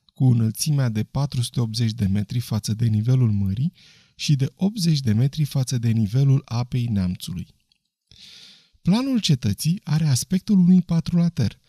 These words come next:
cu laturi inegale, fiind adaptat după teren.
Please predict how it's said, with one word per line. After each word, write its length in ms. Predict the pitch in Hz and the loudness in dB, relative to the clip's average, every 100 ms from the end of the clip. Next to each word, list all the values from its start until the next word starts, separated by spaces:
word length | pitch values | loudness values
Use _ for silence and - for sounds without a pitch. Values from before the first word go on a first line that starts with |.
| _ _ | _ _
cu 200 | _ - | _ -2
laturi 400 | 104 135 131 104 | 0 0 0 0
inegale, 560 | 127 147 160 135 95 - _ _ _ | 2 2 2 0 -2 -6 _ _ _
fiind 400 | - 208 262 254 | -4 -2 -2 -2
adaptat 680 | 156 156 117 - 160 165 - | 0 0 -2 -4 -4 -4 -4
după 360 | 135 147 - 123 | 0 0 0 -4
teren. 420 | - 147 107 | -4 -4 -4